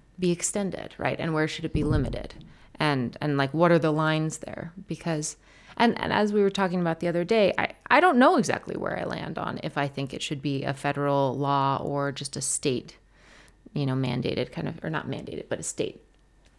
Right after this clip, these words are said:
made decision when it comes to abortion, because I do think that not everybody has the ability to move to a state where that's an option or where, you know, like, I just, not everybody has that ability. And I, I don't know what all the impacts would be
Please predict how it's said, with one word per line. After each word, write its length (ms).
made 420
decision 600
when 120
it 120
comes 200
to 100
abortion, 360
because 300
I 80
do 260
think 300
that 200
not 140
everybody 420
has 260
the 120
ability 460
to 60
move 600
to 100
a 60
state 360
where 400
that's 200
an 80
option 460
or 240
where, 160
you 80
know, 200
like, 220
I 80
just, 220
not 240
everybody 320
has 280
that 320
ability. 540
And 280
I, 260
I 160
don't 240
know 220
what 180
all 160
the 160
impacts 380
would 160
be 320